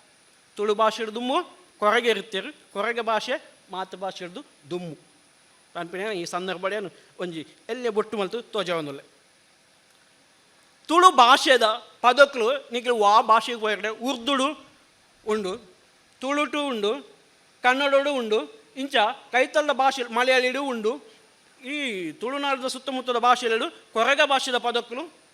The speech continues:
ಉಲ್ಲ, ಮಸ್ತ್ ಉಲ್ಲ. ಅವೇನೇ ಅದು ಉದಾಹರಣೆ ಮಲ್ತದು. ಕೆಲ ಜನ ಪನ್ಪೇರು ಆ ಭಾಷೆ ಹಿಡ್ದು ತುಳು ಬ-,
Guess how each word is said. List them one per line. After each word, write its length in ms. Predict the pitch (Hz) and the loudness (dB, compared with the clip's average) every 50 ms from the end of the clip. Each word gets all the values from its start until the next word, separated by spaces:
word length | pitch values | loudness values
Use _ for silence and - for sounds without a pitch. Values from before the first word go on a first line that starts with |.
| _ - | _ -8
ಉಲ್ಲ, 160 | - 269 247 208 - - - _ _ _ _ - | -6 -6 -4 -6 -6 -10 -16 _ _ _ _ -4
ಮಸ್ತ್ 300 | 226 247 240 - - 285 | -4 -4 -4 -6 -6 -4
ಉಲ್ಲ. 180 | 262 214 185 147 - - _ _ _ _ _ _ _ _ _ _ _ _ _ _ _ _ _ _ _ _ _ - - | -4 -4 -4 -6 -12 -18 _ _ _ _ _ _ _ _ _ _ _ _ _ _ _ _ _ _ _ _ _ -4 0
ಅವೇನೇ 380 | 202 240 285 339 349 349 349 | 0 2 4 4 4 6 8
ಅದು 260 | 339 320 294 285 285 269 | 8 10 10 8 8 6
ಉದಾಹರಣೆ 340 | 269 294 294 294 285 294 285 | 6 8 8 8 8 6 6
ಮಲ್ತದು. 320 | 277 277 269 277 254 247 | 4 2 2 2 0 2
ಕೆಲ 180 | 220 262 262 277 | 2 4 4 4
ಜನ 160 | 277 277 269 | 4 2 0
ಪನ್ಪೇರು 680 | 240 262 254 233 254 247 247 302 349 - - - - _ _ - | 2 0 0 2 2 2 2 0 -4 -6 -10 -20 -20 _ _ -4
ಆ 220 | 175 208 247 285 | -2 0 0 0
ಭಾಷೆ 300 | 285 277 277 254 - 269 | 2 0 0 0 0 -2
ಹಿಡ್ದು 220 | 254 247 240 240 349 | -4 -4 -4 -6 -6
ತುಳು 220 | 320 - 339 349 349 | -6 -4 -4 -4 -2
ಬ-, 160 | 302 311 285 | -2 -4 -4